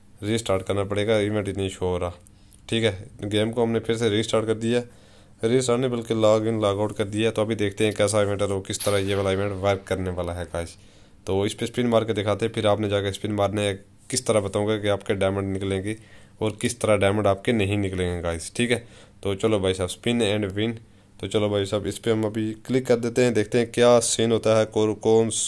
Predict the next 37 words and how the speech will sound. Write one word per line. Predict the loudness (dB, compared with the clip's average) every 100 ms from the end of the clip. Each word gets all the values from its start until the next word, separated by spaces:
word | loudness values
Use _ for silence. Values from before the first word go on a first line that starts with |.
| -4
किस | -2 0
टाइप | 4 2 2
का | 0
ये | 2
वाला | 2 2
इवेंट | 0 -2
है | 0
और | -2 -2
कैसे | -4 0 0 -2 -8 -20 -20 -20 -10
वर्क | -2 4 4 4 -4
करता | -4 2 2
है | 2 0
ये |
वाला | 0 0 0
हमारा | 0 0 0 0 -2 -6
इवेंट। | -2 -2 -2 -12 -20 -20 -10
तो | -6 -2
वीडियो | 2 2 4
को | 4 4
लाइक | 4 2 2
मार | 0
दो | 0
सारे, | 2 4 4
चैनल | 2 0 2 0
पे | 2
अगर | 0 2 2 0 0
आप | 0 0 0
पहली | 2 4
बार | 6
आ | 6
रहे | 4
हो | 2 0
चैनल | 0 0 -2
को | -4
कर | 0 0
दो | 2 0 -2 -12 -20 -20 -8
सब्सक्राइब। | -2 -2 0 4 4 4